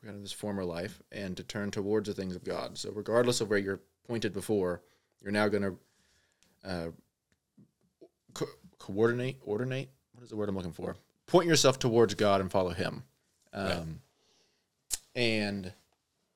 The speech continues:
Speaker 1: <clears throat> that's something that, I, I, like I said, I, I called, I titled it on YouTube, like, the forgotten piece, the forgotten element of following Jesus.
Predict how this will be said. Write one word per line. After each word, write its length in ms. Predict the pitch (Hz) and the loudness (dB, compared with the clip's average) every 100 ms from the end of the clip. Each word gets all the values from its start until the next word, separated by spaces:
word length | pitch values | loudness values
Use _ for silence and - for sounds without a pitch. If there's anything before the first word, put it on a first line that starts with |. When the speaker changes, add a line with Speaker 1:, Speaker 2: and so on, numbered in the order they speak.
| _ _ _ | _ _ _
Speaker 1:
<clears throat> 580 | - 160 135 - _ _ | 0 0 0 -6 _ _
that's 200 | 135 - | 2 4
something 300 | 185 160 135 | 4 2 0
that, 160 | 117 - | -2 -2
I, 60 | - | -8
I, 200 | - - - | -8 -14 -6
like 140 | 123 | -2
I 80 | 117 | 2
said, 200 | 104 151 | 4 4
I, 120 | 117 - 101 | 4 2 -2
I 120 | 123 | -2
called, 420 | - 131 135 - - _ _ | 2 2 2 -2 -14 _ _
I 120 | 113 | -6
titled 320 | 113 139 135 113 | 0 4 4 4
it 60 | |
on 120 | 98 92 | 0 -2
YouTube, 400 | 143 - 98 95 | -4 -4 -6 -8
like, 140 | 90 | -8
the 100 | 98 | -4
forgotten 600 | 113 104 104 110 104 92 _ _ _ - | -4 0 -2 -2 -8 -10 _ _ _ -12
piece, 280 | 107 104 - | -8 -6 -6
the 100 | 104 | -4
forgotten 260 | 113 110 | -4 -2
element 420 | 104 107 104 95 | -4 -4 -6 -8
of 80 | 90 | -12
following 380 | - 101 95 95 | -6 -4 -4 -8
Jesus. 520 | 95 135 120 95 - | -6 -6 -4 -6 -10